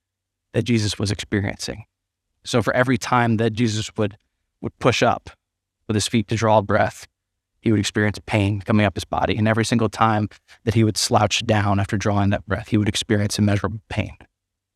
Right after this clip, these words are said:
And the one thing that this scientist came up and said was, "I, I sat in church, I listened every single day, but until I actually studied this, I never realized how much I didn't deserve what Jesus did for me.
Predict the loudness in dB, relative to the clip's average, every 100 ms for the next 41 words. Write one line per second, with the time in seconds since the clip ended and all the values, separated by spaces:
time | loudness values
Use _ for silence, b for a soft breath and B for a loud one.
0 | _ _ _ _ _ _ _ _ _ _
1 | _ _ -4 0 2 2 2 2 2 2
2 | 2 2 0 -2 0 2 2 0 -2 0
3 | 0 0 0 0 0 B B B 0 0
4 | -2 _ _ _ 2 2 2 2 0 2
5 | 2 2 0 -4 -4 -6 -10 _ 0 2
6 | 2 2 0 2 0 2 2 0 2 -2
7 | -2 _ _ -4 -2 0 4 6 6 4
8 | 0 0 0 2 2 2 0 -4 -4 0
9 | 2 2 2 2 0 0 0 0 -2 -4
10 | -6 -16 _ _ _ -4 2 4 4 2
11 | 0 2 0 0 0 0 -2 -2 -2 0
12 | 0 -2 -2 -2 -4 -4 -4 -8